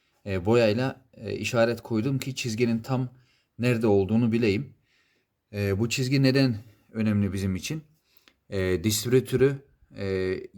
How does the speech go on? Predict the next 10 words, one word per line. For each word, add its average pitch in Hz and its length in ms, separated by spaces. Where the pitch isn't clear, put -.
geriye 113 440
doğru 107 540
veya 104 420
öne 113 320
doğru, 104 420
e, 92 160
iteceğimiz 113 680
zaman 117 400
buradaki 127 500
gördüğümüz, 104 680